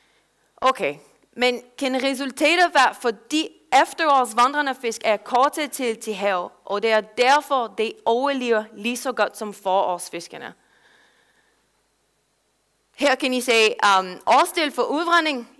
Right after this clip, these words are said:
i forhold til, hvor mange dage de er i havet. Og der er der ikke nogen tegn på heller. Så det betyder, at efterårsvandrende fisk også bidrager til det marine del af bestanden,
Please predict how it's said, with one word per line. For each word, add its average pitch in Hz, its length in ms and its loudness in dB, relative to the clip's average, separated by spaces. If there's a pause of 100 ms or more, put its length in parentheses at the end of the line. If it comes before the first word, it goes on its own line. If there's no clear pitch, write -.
i 240 140 -8
forhold 262 580 2
til, 240 100 -4
hvor 226 140 0
mange 226 460 2
dage 208 360 -2 (320)
de 226 160 -8
er 185 200 4
i 185 160 -6
havet. 160 340 -8 (380)
Og 190 160 -2
der 190 160 4
er 214 220 4
der 220 280 2 (160)
ikke 196 240 -8
nogen 190 200 -6
tegn 165 420 -4 (120)
på 170 80 -12
heller. 147 360 -10 (2500)
Så 302 160 -4
det 302 200 0
betyder, 302 520 2
at 269 300 2
efterårsvandrende 294 960 2
fisk 277 440 -8 (240)
også 262 540 4 (340)
bidrager 208 500 4
til 196 200 -8
det 202 100 -2
marine 202 380 -4
del 190 160 2
af 180 120 0
bestanden, 160 560 -6